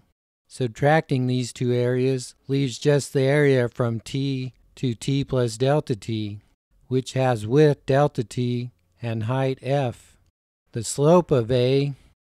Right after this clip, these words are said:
is dA dt equals A of t plus delta t minus A of t divided by delta t. But we've already decided that in the numerator, the difference A of t plus delta t minus A of t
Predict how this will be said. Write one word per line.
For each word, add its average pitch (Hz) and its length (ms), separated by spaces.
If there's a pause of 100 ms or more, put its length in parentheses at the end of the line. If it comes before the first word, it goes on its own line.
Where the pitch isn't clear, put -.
(180)
is 123 380
dA 147 420
dt 131 680 (320)
equals 117 720 (120)
A 135 200
of 120 180
t 143 240
plus 120 320
delta 139 380
t 123 460 (100)
minus 123 480
A 135 180
of 113 160
t 120 520 (280)
divided 127 420
by 120 200
delta 131 400
t. 104 420 (300)
But 127 140
we've 127 240
already 147 380
decided 131 600
that 123 280
in 131 200
the 120 100
numerator, 123 840 (260)
the 117 100
difference 127 720
A 143 220
of 123 160
t 143 240
plus 120 260
delta 139 400
t 123 480
minus 120 480
A 135 200
of 113 140
t 120 540